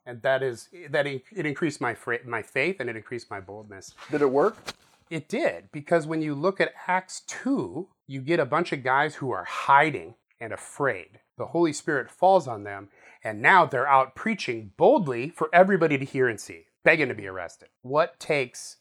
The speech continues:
Speaker 1: s-, that, what, what does that?
Speaker 2: Mm-hmm.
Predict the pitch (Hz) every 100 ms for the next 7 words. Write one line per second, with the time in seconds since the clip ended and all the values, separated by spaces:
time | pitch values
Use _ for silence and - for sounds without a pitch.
0 | _ - - - _ - 131 156 139 170
1 | 139 185 151 170 - - _ _ _ 127
2 | 110 113 - 120